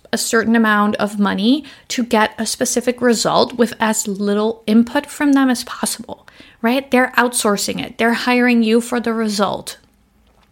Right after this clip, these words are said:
This is not the same person as the person who's like, "I need to learn how to do this and I can't really spend the money, so I would rather spend my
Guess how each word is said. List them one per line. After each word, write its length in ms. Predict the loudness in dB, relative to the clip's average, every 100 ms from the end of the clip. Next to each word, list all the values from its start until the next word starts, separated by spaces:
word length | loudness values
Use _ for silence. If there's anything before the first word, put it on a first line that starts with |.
| -20 -20 -20 -12 2
This 260 | 2 2
is 140 | -2 2
not 340 | 2 2 0
the 100 | -2
same 400 | -4 -2 0 0
person 760 | -2 -4 -4 -6 -4 0 0 0 -16 -20 -4
as 160 | -2 0
the 80 | 0
person 380 | 0 0 4
who's 200 | 2 2
like, 140 | 0 -2
"I 100 | 0
need 120 | 0
to 80 | 0
learn 240 | 2 2 4
how 120 | 4
to 100 | 2
do 200 | 2 2
this 220 | 2 0
and 100 | -2
I 60 | -4
can't 320 | 0 0 2
really 260 | 0 0
spend 380 | -2 -4 0 2
the 60 | 4
money, 400 | 4 6 4 2 -10 -2
so 180 | 0 2
I 100 | 0
would 160 | 0
rather 380 | -2 -2 2 0
spend 360 | -2 -4 -2 0
my 200 | -2